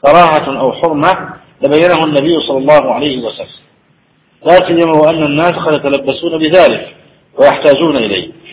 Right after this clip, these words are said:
فلما لم يكن يعني أن بيّنه النبي عليه السلام دل على الأصل وهو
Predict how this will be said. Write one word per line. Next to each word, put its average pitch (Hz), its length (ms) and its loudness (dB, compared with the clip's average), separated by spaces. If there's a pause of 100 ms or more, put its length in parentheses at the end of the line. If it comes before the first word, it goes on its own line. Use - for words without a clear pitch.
(220)
فلما 190 380 4
لم 160 180 0
يكن 180 400 0 (580)
يعني 156 240 0
أن 156 100 -2
بيّنه 165 360 2
النبي 156 340 0
عليه 147 220 2
السلام 180 520 0 (360)
دل 190 220 6
على 151 160 6
الأصل 156 360 0
وهو 151 320 4